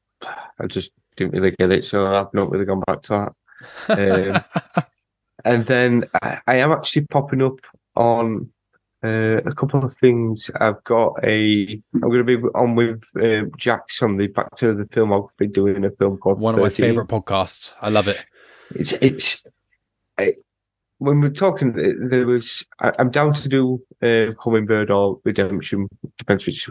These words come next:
Speaker 1: you want to call it. Uh, but there was one of the films that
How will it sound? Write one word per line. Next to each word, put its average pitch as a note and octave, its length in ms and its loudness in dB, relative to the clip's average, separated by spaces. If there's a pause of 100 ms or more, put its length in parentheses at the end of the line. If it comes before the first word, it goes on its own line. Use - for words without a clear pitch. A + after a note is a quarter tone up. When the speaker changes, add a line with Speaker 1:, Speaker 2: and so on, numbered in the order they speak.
(220)
Speaker 1:
you A2+ 140 0
want G2+ 80 4
to G#2 80 -2
call G#2+ 180 2
it. - 100 -14 (380)
Uh, G#2+ 180 4
but G2+ 220 0
there B2+ 100 2
was A#2 300 0
one C#3+ 160 4
of C3+ 160 2
the A#2 80 -8
films A2 320 -2
that A2+ 160 -2